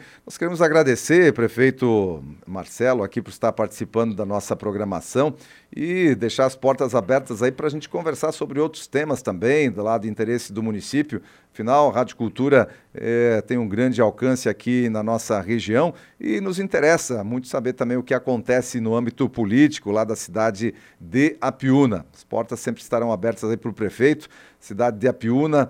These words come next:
em festa nesse final de semana, festa da Tangerina, o Atange Fest, com grandes atrações, uma festa que realmente vale a pena conferir. Prefeito, um abraço, quero desejar aí sucesso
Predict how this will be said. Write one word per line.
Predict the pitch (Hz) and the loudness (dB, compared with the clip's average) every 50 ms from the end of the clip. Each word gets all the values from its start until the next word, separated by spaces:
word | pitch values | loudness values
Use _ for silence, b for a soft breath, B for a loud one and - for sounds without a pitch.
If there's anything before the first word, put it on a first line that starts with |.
| - _ _ _ _ 151 | -4 _ _ _ _ -2
em | 180 190 | -2 -2
festa | - - - - - 147 180 185 - - - 139 | -4 -6 -6 4 6 6 6 6 4 2 -4 -2
nesse | 131 131 127 - | -2 -2 -4 -4
final | - 123 127 123 | -4 -2 -2 -2
de | 120 - | -2 -2
semana, | - 113 113 123 135 139 139 127 b b b b b _ | -4 -2 0 0 0 0 0 -2 b b b b b _
festa | - 131 139 139 139 - 139 117 | 2 2 2 2 2 2 2 2
da | 135 123 | 2 0
Tangerina, | 120 - - 156 175 180 143 123 123 127 147 147 131 117 | 0 2 0 0 0 2 0 0 0 0 0 2 2 2
o | 110 117 | 4 2
Atange | 110 - - _ - 190 214 208 160 127 | 2 0 -4 _ 4 4 4 4 0 -4
Fest, | - - - 139 139 - - | -4 0 0 0 0 0 -4
com | - 147 120 | -8 -10 -10
grandes | 92 87 95 117 143 147 147 107 113 | -10 -8 -2 0 0 0 0 0 -2
atrações, | 113 104 - 101 90 - - 113 117 123 120 120 - - b b b b b b | -4 -2 -4 -8 -8 -6 -6 -4 -2 -2 -4 -4 -8 -14 b b b b b b
uma | - 98 | -14 -14
festa | - - 120 120 117 - 123 | -4 -2 -2 -2 0 -2 -8
que | 113 - - 123 123 123 120 113 87 | -10 -8 -6 -4 -2 -2 -2 -2 -2
realmente | 113 120 113 110 113 110 - - | -2 -2 -2 -2 -4 -6 -6 -4
vale | 92 113 113 113 107 | -2 -2 -2 -2 -4
a | |
pena | - - 113 117 117 117 104 b b b b b b b | -4 -2 -2 0 0 0 -2 b b b b b b b
conferir. | _ 147 151 147 - 147 131 113 95 82 b b b b b _ | _ 0 0 2 2 2 2 2 0 -2 b b b b b _
Prefeito, | - 160 - - 175 175 175 175 175 165 160 151 139 120 107 95 92 104 | -8 -6 0 4 4 4 4 4 4 6 8 8 8 6 4 0 -4 -2
um | 123 | -2
abraço, | 127 98 85 82 123 135 147 156 151 - - - 156 156 147 - - _ | -2 -2 0 2 4 6 6 6 4 0 -2 -2 -2 -2 -2 -6 -12 _
quero | - 107 - | -8 -8 -6
desejar | 104 107 120 107 113 110 104 120 117 | -4 -4 -2 -2 -2 0 2 2 2
aí | 117 113 | 2 0
sucesso | - - 143 127 - - - 143 147 139 139 - - 131 107 | -2 -4 -4 -4 -4 2 4 6 6 6 2 0 -2 -4 -4